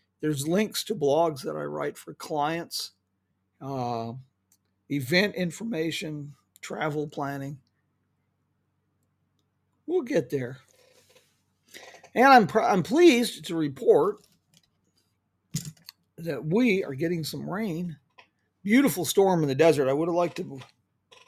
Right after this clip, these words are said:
been out camping. I love camping or being out in the desert during monsoon storms. It's just so beautiful. But prior commitments, the point of the story is we're getting some rain.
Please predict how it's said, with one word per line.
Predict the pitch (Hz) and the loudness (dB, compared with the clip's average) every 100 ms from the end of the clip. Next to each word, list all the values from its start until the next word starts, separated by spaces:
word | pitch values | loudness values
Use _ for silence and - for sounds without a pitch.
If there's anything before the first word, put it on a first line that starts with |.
| _ | _
been | 165 226 | 0 4
out | 233 - | 2 0
camping. | - 226 208 165 127 113 - | -4 -2 -2 -4 -10 -18 -16
I | 143 | -10
love | 151 196 226 180 - | -2 2 2 2 -2
camping | 185 190 185 185 151 | -6 -4 -6 -8 -8
or | |
being | 135 175 175 160 | -6 -6 -4 -4
out | 160 165 | -6 -6
in | 139 | -8
the | |
desert | 139 147 147 156 - _ | -6 -4 -4 -6 -12 _
during | - 147 135 120 - | -14 -14 -14 -20 -18
monsoon | 135 160 151 156 160 151 139 _ _ _ _ _ - | -10 -10 -8 -8 -8 -10 -14 _ _ _ _ _ -10
storms. | - 156 156 160 160 143 - _ _ _ | -4 -2 0 0 -2 -8 -14 _ _ _
It's | 147 | -16
just | - - - | -10 -6 -2
so | 190 175 | 0 0
beautiful. | 151 156 147 139 160 | 0 0 -2 -2 -8
But | 180 269 285 - _ _ _ _ _ _ _ _ _ _ - | -8 -10 -12 -14 _ _ _ _ _ _ _ _ _ _ 4
prior | 247 294 233 | 8 8 8
commitments, | 190 165 151 143 143 - | 4 2 0 -4 -12 -14
the | - | -14
point | - 262 302 | -2 0 2
of | |
the | 180 | 2
story | 220 220 190 165 | 4 6 6 4
is | 170 139 147 | 2 -2 -6
we're | 220 233 | -10 -8
getting | 165 185 165 | -4 -2 -4
some | - 151 160 | -8 -8 -4
rain. | 170 151 165 151 135 | -2 -2 -4 -8 -12